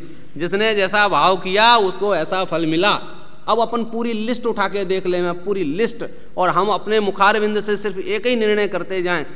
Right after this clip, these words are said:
यार, इस जीव के साथ जो हुआ है, वो अन्याय हुआ है या न्याय हुआ है,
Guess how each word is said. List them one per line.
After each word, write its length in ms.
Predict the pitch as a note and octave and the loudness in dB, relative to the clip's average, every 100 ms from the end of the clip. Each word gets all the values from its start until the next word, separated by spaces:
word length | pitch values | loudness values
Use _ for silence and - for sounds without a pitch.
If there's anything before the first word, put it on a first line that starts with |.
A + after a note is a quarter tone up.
| - | -6
यार, 100 | G3 | 0
इस 160 | G3 A3 | 0 0
जीव 220 | F#3+ G#3+ | -2 -6
के 120 | F#3+ G3+ | -6 -2
साथ 200 | G3 F#3 | 0 0
जो 240 | E3+ F#3 | 0 0
हुआ 260 | D#3+ F3+ E3+ | 0 0 0
है, 380 | E3 C#3 - - | 0 -2 -6 -2
वो 80 | D#3+ | 0
अन्याय 360 | C#3+ G3 G#3+ | 2 2 2
हुआ 240 | F#3+ G3 F#3+ | 2 2 2
है 200 | F#3 F#3 | 2 0
या 140 | D#3+ | 0
न्याय 300 | D3 C#3+ D#3+ | 0 -2 -2
हुआ 260 | D3 C#3+ C3+ | -4 -4 -4
है, 220 | B2+ | -4